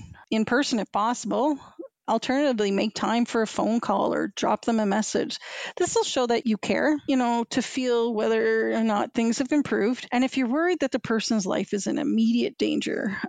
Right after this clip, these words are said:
um, it's really important to contact the emergency services directly. So easy, right? <laughs> It doesn't have to be overly complicated. It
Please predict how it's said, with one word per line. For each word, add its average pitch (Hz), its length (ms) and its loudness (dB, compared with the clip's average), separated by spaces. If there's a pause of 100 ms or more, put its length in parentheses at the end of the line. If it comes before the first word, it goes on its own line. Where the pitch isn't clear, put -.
(120)
um, - 200 0
it's - 160 -4
really 269 260 2
important - 420 -2
to 208 80 -2
contact 185 540 -4
the 185 80 0
emergency - 560 -2
services - 540 -4
directly. - 500 -4 (220)
So - 240 -2 (200)
easy, 240 320 0
right? - 340 0
<laughs> - 40 0 (540)
It 359 320 -2
doesn't 427 300 0
have 392 180 -2
to 320 80 0
be 233 300 -2 (360)
overly 254 400 2
complicated. 233 760 0 (100)
It 269 100 -2